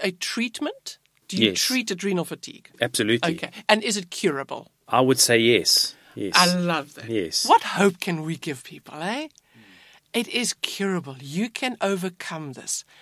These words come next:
Speaker 1: but it is a full package. It's to understand its origin, to understand where it's come from and what to do. Are there other products and things that you would give?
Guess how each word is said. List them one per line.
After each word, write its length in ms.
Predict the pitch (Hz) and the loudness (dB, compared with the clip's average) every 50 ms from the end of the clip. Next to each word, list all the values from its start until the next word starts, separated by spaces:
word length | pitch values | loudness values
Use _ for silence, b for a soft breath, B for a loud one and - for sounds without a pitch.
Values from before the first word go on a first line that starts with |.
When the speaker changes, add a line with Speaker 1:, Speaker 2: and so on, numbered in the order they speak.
| b b | b b
Speaker 1:
but 120 | - 185 180 | 0 0 0
it 140 | 180 175 - - | 0 -2 -2 -2
is 200 | 220 220 208 - - | 0 0 0 0 -2
a 100 | 185 185 | -4 -4
full 440 | 175 - - - 233 220 208 196 175 | -4 -6 -8 -4 -2 -2 -2 -2 -4
package. 640 | - - 214 165 - - 156 147 - - - - - b b b b b b b | -2 -4 -4 -4 -4 -10 -12 -10 -10 -10 -10 -12 -14 b b b b b b b
It's 200 | b 113 - - | b -6 -6 -4
to 120 | - 226 190 | -2 -2 -2
understand 680 | 185 175 175 180 175 - - - 214 196 208 240 262 | -2 -4 -2 0 0 0 0 2 2 0 2 0 -2
its 160 | 311 277 - - - | -4 -6 -8 -4 -2
origin, 500 | 196 185 190 190 175 175 247 277 370 359 - _ _ _ _ | -2 0 0 -2 -4 -4 -6 -6 -8 -10 -12 _ _ _ _
to 100 | - 190 | -8 -8
understand 480 | 165 170 170 175 - - 196 196 202 165 | -6 -6 -6 -6 -2 -2 -2 -2 0 -2
where 140 | 185 180 | -4 -4
it's 140 | 170 170 - | -4 -6 -8
come 340 | - - - - 190 196 208 | -8 -8 -2 0 0 0 0
from 320 | - - - 220 247 370 - _ | -6 -2 -2 -2 -2 -2 -10 _
and 140 | - 185 175 | -8 -6 -4
what 180 | 165 196 175 | -4 -4 -6
to 80 | - 185 | -8 -12
do. 160 | 160 156 - - B B B B B B B B B B | -10 -12 -14 -16 B B B B B B B B B B
Are 160 | - 339 403 | 0 0 0
there 100 | 403 415 - | -2 -2 0
other 200 | - 233 226 233 | 0 2 2 0
products 440 | 226 - - - 165 165 165 - - | -4 -4 -2 -2 -2 -2 -2 -6 -6
and 100 | 170 151 | -8 -8
things 240 | - - 160 160 147 | -8 -8 -8 -8 -10
that 160 | 151 135 - | -10 -12 -12
you 80 | 156 131 | -14 -14
would 160 | - - - | -16 -18 -20
give? 320 | - - - - - - | -20 -20 -20 -20 -20 -20